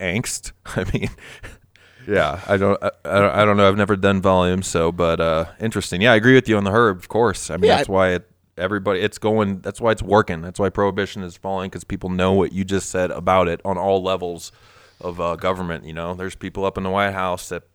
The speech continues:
Speaker 1: toke on down. I'm sure
Speaker 2: Yeah.
Speaker 1: Brock's up in there every once in a while burning his J's.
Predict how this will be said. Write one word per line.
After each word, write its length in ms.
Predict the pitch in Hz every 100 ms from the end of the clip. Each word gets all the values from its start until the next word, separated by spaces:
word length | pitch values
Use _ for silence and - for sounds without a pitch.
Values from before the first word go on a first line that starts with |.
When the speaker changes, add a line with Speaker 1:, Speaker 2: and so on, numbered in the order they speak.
| - - _
Speaker 1:
toke 220 | - 95 104
on 200 | 101 101
down. 380 | 107 101 92
I'm 420 | 95 - _ _ 165
sure 100 | 92
Speaker 2:
Yeah. 60 |
Speaker 1:
Brock's 480 | 92 98 104 104 -
up 160 | 98 90
in 80 | 92
there 140 | 92
every 160 | 90 92
once 220 | 92 -
in 60 | 95
a 40 |
while 140 | 92
burning 320 | 87 90 92 92
his 120 | 85
J's. 560 | 95 98 95 90 -